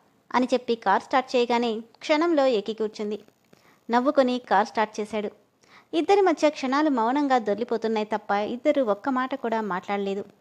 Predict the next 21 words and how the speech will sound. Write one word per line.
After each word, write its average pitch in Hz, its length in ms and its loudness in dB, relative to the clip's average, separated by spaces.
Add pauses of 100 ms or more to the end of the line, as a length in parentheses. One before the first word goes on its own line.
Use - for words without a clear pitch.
(560)
తన 311 120 4
వైపు 381 240 4
ఒకసారి 330 320 2
చూసి 311 280 -2 (460)
"ఏంటి, 262 280 0 (320)
నాతో 247 220 -2
మాట్లాడవా?" 247 480 0 (800)
బాధగా 247 400 2
తన 247 200 -2
వైపు 240 240 -2
చూస్తూ 247 300 -6 (420)
"ఎందుకు 240 280 -2
మాట్లాడను?" 285 420 2 (640)
"థ్యాంక్స్, 240 340 -2 (640)
నా 247 80 0
మీద 254 220 0
కోపంతో 254 420 -2
నన్ను 240 220 -4
రోడ్డు 226 240 -2
మీద 254 160 0
వదిలేయకుండా 233 560 -2